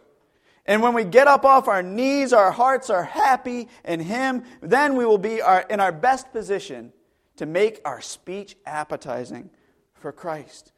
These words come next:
We've all seen it. People who are just, they don't make the gospel appealing. They're like, "You should have seen what Jesus did for me. I was a miserable person. Look at me now," right?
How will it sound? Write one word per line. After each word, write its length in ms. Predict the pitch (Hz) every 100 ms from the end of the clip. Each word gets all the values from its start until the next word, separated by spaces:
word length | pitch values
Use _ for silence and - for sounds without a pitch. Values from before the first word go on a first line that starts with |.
| _
We've 160 | 233 262
all 220 | 294 285
seen 320 | - 240 262
it. 160 | 208 - _ _ _ -
People 360 | 269 277 269
who 180 | 240 233
are 140 | 208
just, 600 | 156 - 294 311 - -
they 120 | - 262
don't 260 | 359 311
make 300 | 262 359 -
the 80 | 254
gospel 640 | 175 226 294 - - 247
appealing. 560 | 185 - 285 320 220 127 _ _ _ _
They're 100 | 185
like, 220 | 190 180 180 - _ _
"You 140 | 135
should 180 | 143 170
have 120 | 170
seen 240 | 139 175 170
what 140 | 165
Jesus 400 | 151 180 170 165
did 200 | 135 180
for 140 | 190 190
me. 300 | 190 156 143 _ _ _ _ -
I 200 | 147 185
was 180 | 190 151
a 100 | 143
miserable 600 | 156 190 190 196 190 190
person. 500 | 185 151 - 127 120 _ _ _ _
Look 240 | 135 175 185
at 100 | 185
me 160 | 180
now," 440 | 180 156 135 117 -
right? 300 | 156 220 247